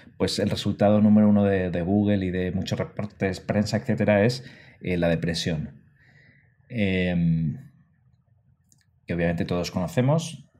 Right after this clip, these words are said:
y todos podemos tener mayor o menor experiencia en el, en el tema. Eh, para construir un poco el, el, pues,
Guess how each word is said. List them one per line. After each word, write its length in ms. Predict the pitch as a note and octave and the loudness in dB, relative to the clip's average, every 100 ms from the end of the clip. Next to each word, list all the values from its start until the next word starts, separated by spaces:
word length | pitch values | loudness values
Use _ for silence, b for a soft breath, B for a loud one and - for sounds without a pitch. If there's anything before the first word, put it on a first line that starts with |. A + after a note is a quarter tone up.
| - | -10
y 400 | D#3+ E2 D#2+ - | -6 -6 -6 -6
todos 300 | F2 E2+ - | -6 -6 -4
podemos 340 | E2+ E2+ E2+ | -4 -4 -4
tener 240 | F#2 F2+ | -6 -6
mayor 320 | D#2 E2+ F2 F2+ | -4 -4 -4 -4
o 40 | |
menor 200 | E2+ E2+ | -2 -4
experiencia 800 | E2+ - E2+ E2+ A2+ A#2 B2+ - - - | -6 -8 -8 -4 0 2 0 -6 -20 -16
en 240 | F2 E2 | -10 -8
el, 200 | D#2 D2 D#2+ | -8 -10 -8
en 100 | F2+ | -8
el 120 | E2 | -6
tema. 300 | E2 C#2+ C2 - B B B B B _ _ _ _ _ _ _ | -6 -8 -12 -20 B B B B B _ _ _ _ _ _ _
Eh, 300 | B2 A2+ A2 | 2 2 2
para 280 | A2 G#2 G#2 | 2 4 4
construir 360 | A2+ G#2+ A#2 B2+ | 2 0 2 2
un 60 | |
poco 520 | C3+ D3+ D3+ D3 C#3+ C3 | 4 4 4 4 2 2
el, 640 | A#2+ A2+ G2+ F#2+ F2+ - - | 2 2 2 -2 -6 -12 -14
el, 480 | A2+ G#2 G2 - - _ | -10 -8 -8 -10 -16 _
pues, 380 | - F#2+ - - | -8 -8 -8 -16